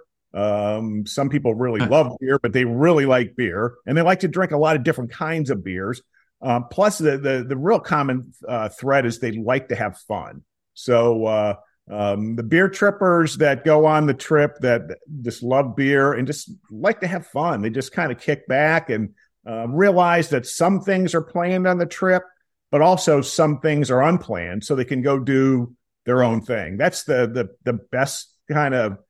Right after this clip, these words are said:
Speaker 1: match for, for someone going on one of my trips.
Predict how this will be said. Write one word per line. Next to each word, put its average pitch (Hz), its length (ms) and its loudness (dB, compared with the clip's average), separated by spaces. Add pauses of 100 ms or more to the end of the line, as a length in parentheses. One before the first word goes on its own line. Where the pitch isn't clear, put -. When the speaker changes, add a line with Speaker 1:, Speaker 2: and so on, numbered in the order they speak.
(120)
Speaker 1:
match 127 480 -2
for, 123 520 -2
for 120 280 0
someone 139 360 -2
going 147 260 0
on 147 180 0
one 147 140 -2
of 147 60 -4
my 143 140 0
trips. 156 340 0